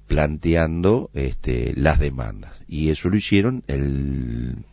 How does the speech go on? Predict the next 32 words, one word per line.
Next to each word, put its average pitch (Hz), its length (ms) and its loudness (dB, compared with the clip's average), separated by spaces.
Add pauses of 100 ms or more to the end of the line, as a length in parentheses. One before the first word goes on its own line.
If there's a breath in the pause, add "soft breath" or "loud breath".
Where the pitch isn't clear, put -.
(160)
con 69 200 0
el 69 120 2
paro 82 260 2
del 78 120 4
veinte 76 320 0
y 73 60 2
del 78 180 2
veintiuno 107 720 0 (380 soft breath)
y 76 340 -2
el 67 180 0
del 67 200 0
día 64 720 0
lunes 80 580 0 (460 loud breath)
pasado. - 560 -2
Bueno, - 240 -6 (500 loud breath)
en 76 260 0
ese 82 240 2
sentido 95 380 2
nosotros 78 420 2
como 80 280 0
federación 78 500 0
hicimos 71 460 -2
una 71 160 0
valoración 85 680 2 (680 loud breath)
que 71 100 2
en 69 160 0
su 85 220 0
momento 87 640 2 (760)
tuvo 82 380 4
el 76 180 -2
camino 82 520 0
de, 85 280 4